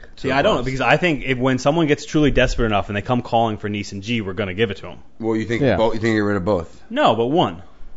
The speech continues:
Speaker 2: And then
Speaker 3: They,
Speaker 2: you
Speaker 3: the
Speaker 2: call
Speaker 3: Mets
Speaker 2: up
Speaker 3: have
Speaker 1: No,
Speaker 3: to
Speaker 1: and then
Speaker 3: trade a
Speaker 1: maybe you
Speaker 3: pitcher.
Speaker 1: don't call up Matz, or do, you know, I mean, I don't know. Like,
Speaker 3: Maybe
Speaker 2: I feel
Speaker 3: they
Speaker 2: like
Speaker 3: just
Speaker 2: you
Speaker 3: trade
Speaker 2: have to
Speaker 3: Matz.
Speaker 2: call, there's no point of not calling him up, though. Like, put him in the bullpen then, but you have to call him up. He's ready.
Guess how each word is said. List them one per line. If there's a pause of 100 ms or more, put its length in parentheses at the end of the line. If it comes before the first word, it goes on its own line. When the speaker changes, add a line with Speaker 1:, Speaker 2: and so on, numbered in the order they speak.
Speaker 2:
And
then
Speaker 3:
They,
Speaker 2:
you
Speaker 3:
the
Speaker 2:
call
Speaker 3:
Mets
Speaker 2:
up
Speaker 3:
have
Speaker 1:
No,
Speaker 3:
to
Speaker 1:
and
then
Speaker 3:
trade
a
Speaker 1:
maybe (120)
you
Speaker 3:
pitcher.
Speaker 1:
don't
call
up
Matz,
or
do,
you
know,
I
mean,
I
don't
know.
Like,
Speaker 3:
Maybe
Speaker 2:
I
feel
Speaker 3:
they
Speaker 2:
like
Speaker 3:
just
Speaker 2:
you
Speaker 3:
trade
Speaker 2:
have
to
Speaker 3:
Matz.
Speaker 2:
call,
there's
no
point
of
not
calling
him
up,
though. (320)
Like,
put
him (100)
in
the
bullpen
then,
but
you
have
to
call
him
up.
He's
ready.